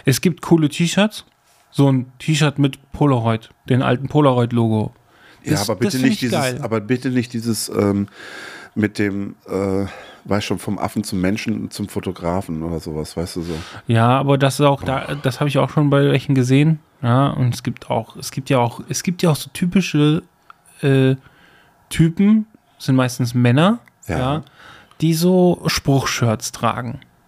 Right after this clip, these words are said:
Speaker 2: Ja, ich bin Fotograf, ich beiße nicht oder irgendwie sowas, ne?
Speaker 1: Ja. Das ist aber, ich find, dass das ist, es ist okay. Kann man machen.
Speaker 2: Ja.
Speaker 1: Es, es, es gibt halt einfach, die sind so der
Speaker 2: Ja.
Speaker 1: Typ dafür und die, das ist auch, das, das ist rund, das Konzept. Ja,
Speaker 2: Ja.
Speaker 1: sagen wir's mal so.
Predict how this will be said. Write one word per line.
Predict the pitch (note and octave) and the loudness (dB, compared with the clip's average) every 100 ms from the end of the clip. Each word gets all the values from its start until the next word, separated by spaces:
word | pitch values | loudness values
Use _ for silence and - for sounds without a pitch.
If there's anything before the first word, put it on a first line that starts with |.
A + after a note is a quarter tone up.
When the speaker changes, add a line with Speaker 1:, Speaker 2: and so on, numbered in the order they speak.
| _ _ _ _ - | _ _ _ _ -6
Speaker 2:
Ja, | F#2 F#2 F#2+ F#2+ | -2 0 0 -4
ich | - | -6
bin | F#2 | -6
Fotograf, | G2+ F#2 - F2 F#2 | -4 -6 -4 -4 -4
ich | - | -4
beiße | D#2+ F2+ - F2+ | -4 -2 -4 -4
nicht | F#2 F2+ E2+ | -2 -4 -4
oder | E2 | -4
irgendwie | E2+ E2+ | -4 -4
sowas, | E2 D#2+ - | -4 -4 -4
ne? | F2 E3+ | -4 -4
Speaker 1:
Ja. | B2+ - - - - - | -8 -12 -20 -12 -12 -6
Das | D3+ D#3 | -4 -2
ist | F#3 | 0
aber, | G#3+ G3+ F3 | 0 0 -2
ich | - | 0
find, | G#3 A3 | 2 2
dass | F#3+ | 0
das | - D#3+ G3 | -2 -2 -2
ist, | E3+ - - - | -4 -6 -12 -6
es | D#3 F#3+ | -2 2
ist | F3 | 2
okay. | F3 - A#2 - | 2 0 -2 -4
Kann | - G#3+ | -2 2
man | A3+ | 4
machen. | A#3 - C3 - - | 2 0 -4 -6 -12
Speaker 2:
Ja. | E2 D2 F2 E2+ | -6 -2 -2 -2
Speaker 1:
Es, | F3 - - | -6 -6 -2
es, | F3 - | -2 0
es | D#3+ - | -2 -2
gibt | F#3 F3 | -2 0
halt | E3+ | -2
einfach, | D#3 D#3+ | 0 0
die | D3+ D#3+ | 2 4
sind | F3 | 4
so | E3+ | 4
der | D#3 D#3 | 2 0
Speaker 2:
Ja. | F#3+ | 0
Speaker 1:
Typ | F#3 | -2
dafür | F3+ D3+ - C3+ D#3 - - - A#2+ | -2 -4 0 2 0 -4 -16 -4 2
und | C#3+ C#3 | 2 2
die, | D3+ C#3+ C#3+ D#3 | 2 2 2 0
das | C#3+ - | -2 0
ist | D#3 D#3+ | -4 0
auch, | D#3+ D3 - | 2 2 -2
das, | C3+ - - | -6 -6 -6
das | - B2 | -4 -2
ist | C#3 A#2+ | -2 4
rund, | B2+ C3+ - B2 | 6 6 2 -6
das | A#2 | -4
Konzept. | B2 A#2+ A#2 A2+ - _ _ _ | -4 -2 -4 -6 -14 _ _ _
Ja, | C3+ | -2
Speaker 2:
Ja. | C3+ C#3+ - | -2 -2 -8
Speaker 1:
sagen | - C3+ B2+ | -2 0 2
wir's | B2 | 2
mal | B2+ | 2
so. | B2+ | 2